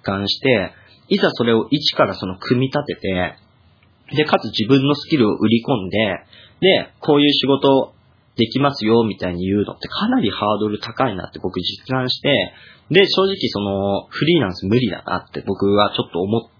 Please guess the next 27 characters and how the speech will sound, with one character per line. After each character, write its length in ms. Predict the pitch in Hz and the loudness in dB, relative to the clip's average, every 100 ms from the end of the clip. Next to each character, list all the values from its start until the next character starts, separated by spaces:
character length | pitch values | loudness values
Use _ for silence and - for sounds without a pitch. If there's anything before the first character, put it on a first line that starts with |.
| _ _ | _ _
た 120 | - 87 | -10 -10
ん 100 | 80 | -10
で 80 | |
す 100 | - | -14
よ 100 | 90 | -6
ね。 260 | 98 143 - - - - | 0 0 -2 -10 -12 -4
ま 100 | 107 | 0
あ、 20 | |
二 140 | 110 | 2
年 240 | 143 175 185 | 2 0 0
く 120 | 190 | 2
ら 100 | 131 | 4
い 200 | 92 - _ - | 0 -8 _ -8
な 140 | 104 104 | -4 -2
ん 60 | |
と 80 | 92 | -2
か 100 | 95 | -4
や 120 | 92 | -4
っ 60 | - _ _ | -6 _ _
て 80 | 104 | -2
み 120 | 107 | 0
た 120 | 95 | -2
ん 60 | 85 | -6
で 80 | 82 | -8
す 80 | - | -12
け 100 | - | -4
ど、 320 | 98 92 | 0 0